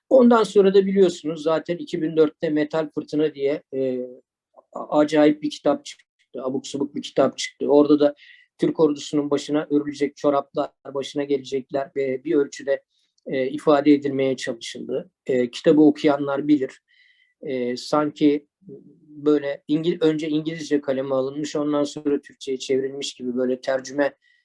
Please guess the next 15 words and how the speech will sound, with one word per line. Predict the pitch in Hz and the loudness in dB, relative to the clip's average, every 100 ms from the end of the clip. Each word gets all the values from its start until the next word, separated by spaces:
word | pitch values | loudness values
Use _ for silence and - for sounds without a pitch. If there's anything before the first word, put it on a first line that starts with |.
| _ - | _ -4
kokan, | 135 - 147 185 - | -4 0 -2 -2 -4
e, | 135 127 127 | -2 -2 0
bir | 147 147 | -2 -2
kitaptı. | - 139 - - 147 147 | -2 -2 -2 -4 -2 0
Neticesinde, | 151 147 143 131 123 - 120 147 147 _ _ _ _ _ - | -2 -2 -6 -6 -8 -6 0 0 0 _ _ _ _ _ -10
e, | 143 131 | -6 -6
işte | 127 - - | -6 -4 -2
Temmuz | - 151 147 143 | 2 4 4 2
iki | - 139 | 0 0
bin | 139 | 0
üçte | 131 - 135 123 | -4 -4 -2 0
de | 131 123 | 0 0
bu | 127 127 | -2 -4
Süleymaniye | - 143 139 135 127 120 | 0 2 2 2 0 -2
hadisesi | 117 113 - - 123 | -6 -10 -12 -12 -8